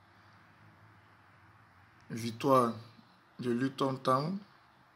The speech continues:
victoire de Man-, Manchester City, victoire de Tottenham,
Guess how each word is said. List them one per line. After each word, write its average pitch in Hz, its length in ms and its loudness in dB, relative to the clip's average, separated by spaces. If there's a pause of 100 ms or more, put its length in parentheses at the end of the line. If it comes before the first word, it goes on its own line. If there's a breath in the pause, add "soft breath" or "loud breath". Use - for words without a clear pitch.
victoire 113 500 -2
de 123 80 0
Man-, 127 180 -2 (200)
Manchester 135 500 -2
City, 143 420 -4 (1000 soft breath)
victoire 120 420 0
de 117 220 -4
Tottenham, 123 580 0